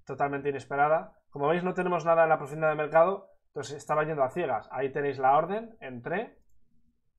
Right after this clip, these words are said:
Y, y nada, ahí tenéis el, le di el buy bid, entró y a los segundos me, me dio dos puntos. Podría haber ido a por más, pero bueno, oye, bienvenido sea.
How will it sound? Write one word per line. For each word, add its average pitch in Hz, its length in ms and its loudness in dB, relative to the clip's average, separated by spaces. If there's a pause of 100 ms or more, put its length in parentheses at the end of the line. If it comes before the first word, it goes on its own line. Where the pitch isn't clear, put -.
(560)
Y, 127 1160 -10 (100)
y - 100 -16
nada, 135 300 -2
ahí 143 260 -4
tenéis 139 340 -4
el, 127 580 -6 (180)
le 160 140 -10
di 139 80 -4
el 147 120 -2
buy 143 160 -2
bid, 208 300 2
entró 160 520 -4
y 135 260 -8
a 120 140 -6
los 113 160 -12
segundos 131 420 -8
me, 127 360 -8
me 120 200 -12
dio 131 120 -6
dos 220 200 -8
puntos. 123 400 -8 (300)
Podría 156 200 0
haber 160 120 2
ido 147 100 6
a 127 100 4
por 127 120 -8
más, 170 220 0
pero 127 180 -6
bueno, 123 200 -6
oye, 107 180 -12
bienvenido 120 420 -10
sea. 117 260 -12